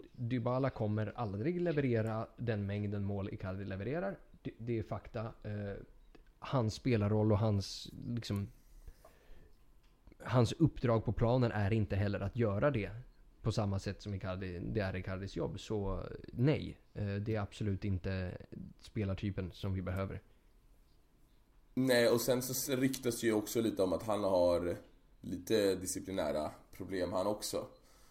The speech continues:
Speaker 2: Alltså att han sägs inte vara helt oproblematisk i ett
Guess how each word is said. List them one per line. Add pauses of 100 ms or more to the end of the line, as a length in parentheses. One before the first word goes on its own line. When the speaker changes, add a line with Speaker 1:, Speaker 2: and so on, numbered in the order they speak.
(140)
Speaker 2:
Alltså
att
han
sägs
inte
vara
helt
oproblematisk
i
ett